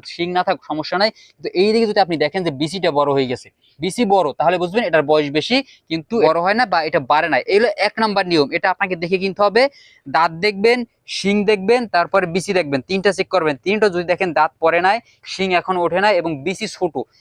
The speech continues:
এই যে ছোট দেখেন এতটুকু, তাহলে বুঝতে পারেন ছোট একেবারে, এই তাহলে বুঝতে পারবেন বাছুরটার বয়স কম, ঠিকঠাক আছে। আর যদি দেখেন যে না, এইদিকে শিং ওঠে নাই, দাঁত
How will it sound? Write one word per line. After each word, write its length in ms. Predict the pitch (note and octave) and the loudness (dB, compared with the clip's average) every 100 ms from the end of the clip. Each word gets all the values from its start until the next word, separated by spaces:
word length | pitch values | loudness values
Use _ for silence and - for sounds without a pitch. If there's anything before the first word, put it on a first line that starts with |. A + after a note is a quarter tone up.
| _ | _
এই 80 | G3+ | -4
যে 80 | F3+ | -2
ছোট 180 | - D#3 | -4 -2
দেখেন 280 | C#3+ D#3 G#3+ | 0 0 -2
এতটুকু, 460 | - F3 G#3 F#3+ C#3+ - _ - | -2 -2 -2 -4 -6 -12 _ 0
তাহলে 220 | D3 F#3 | 2 4
বুঝতে 260 | E3+ F3+ G3+ | 2 0 0
পারেন 180 | F#3+ F#3 | 0 0
ছোট 200 | F3 D#3+ | -2 0
একেবারে, 340 | C#3+ C3 B2 A#2+ | 0 0 0 -2
এই 80 | A2 | 0
তাহলে 220 | D#3 F3 | 0 0
বুঝতে 200 | E3+ - | -4 0
পারবেন 180 | G3 F#3 | 0 2
বাছুরটার 360 | D3 D3 F#3+ | -2 0 -2
বয়স 300 | C#3+ D#3+ B3 - _ _ - | 2 4 4 -2 _ _ 0
কম, 160 | G#3+ F3 | 0 0
ঠিকঠাক 400 | - A3+ - F#3 | -2 -2 0 0
আছে। 220 | D3 A#2 - _ - - | 0 -4 -14 _ -20 -2
আর 140 | E3 G3+ | 0 0
যদি 140 | G3+ | -2
দেখেন 240 | F#3+ G#3 F#3+ | -2 -2 -2
যে 80 | G3 | 2
না, 160 | E3 - _ - | 0 -2 _ -2
এইদিকে 380 | D#3+ F3 G#3 A3 D3 C3 | -2 0 0 0 0 -10
শিং 180 | - F#3 | -6 -2
ওঠে 200 | G3+ A3 | 0 2
নাই, 160 | A#3 D3 | 2 2
দাঁত 220 | C3 D#3 | 2 0